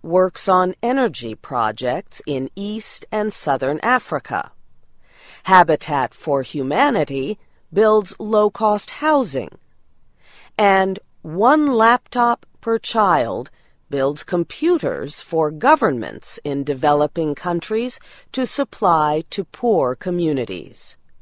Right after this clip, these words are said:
That group is taking part in the competition for the second time. David Batley from Solar Aid says his group works with local entrepreneurs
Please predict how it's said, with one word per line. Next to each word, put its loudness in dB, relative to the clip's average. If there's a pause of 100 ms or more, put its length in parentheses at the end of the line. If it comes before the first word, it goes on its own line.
(640)
That 2
group -4
is -8
taking 2
part 2
in 0
the -2
competition -2
for -2
the -2
second -4
time. -4 (1400)
David 2
Batley 0
from -2
Solar 0
Aid -6 (140)
says 4
his -2
group 0
works 0
with -8
local 0
entrepreneurs 0